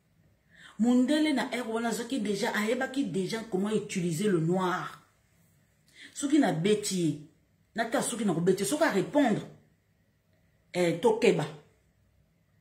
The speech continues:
Mais tant a beti mutu mwindu, mo mutu mwindu pe a répondre. A bi, eh, awa tokeba. Tokeba bon na ndenge mususu. So na zanga mo wa bomanga, to ya elulu. Batindi na ba missionnaire,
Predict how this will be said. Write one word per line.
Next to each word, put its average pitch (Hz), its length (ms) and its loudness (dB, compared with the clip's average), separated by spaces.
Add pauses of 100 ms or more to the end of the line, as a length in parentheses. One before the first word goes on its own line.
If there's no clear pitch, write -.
(260)
Mais 160 140 -8
tant 320 200 6
a 208 80 4
beti 294 440 4
mutu 220 240 2
mwindu, 175 360 2 (720)
mo 175 120 -2
mutu 190 240 -4
mwindu 208 260 2
pe - 100 -2
a - 180 0
répondre. 196 540 6 (480)
A 170 80 -8
bi, 185 80 -4
eh, 370 380 10 (160)
awa 226 180 0
tokeba. 165 420 -4 (1000)
Tokeba 190 360 0
bon 214 140 2
na 180 100 2
ndenge 175 240 4
mususu. - 480 -2 (880)
So 381 160 0
na 302 100 6
zanga 294 260 8
mo 269 120 6
wa 185 180 4
bomanga, 160 480 2 (400)
to 240 140 0
ya 233 160 6
elulu. 196 540 4 (2250)
Batindi 196 440 2
na 185 140 4
ba 170 160 2
missionnaire, 165 760 2